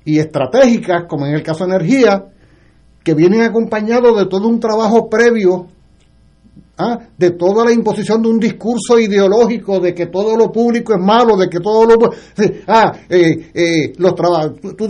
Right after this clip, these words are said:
¿quién decía aquí ahorita hace un rato? ¿Era fuera del aire o en el aire?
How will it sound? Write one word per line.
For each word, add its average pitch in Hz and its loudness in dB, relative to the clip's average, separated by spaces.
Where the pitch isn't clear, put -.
¿quién 208 0
decía 247 2
aquí - 0
ahorita 262 4
hace 220 0
un 233 4
rato? 233 4
¿Era 226 2
fuera 240 2
del 233 4
aire 285 6
o - 6
en 214 2
el 214 0
aire? 214 0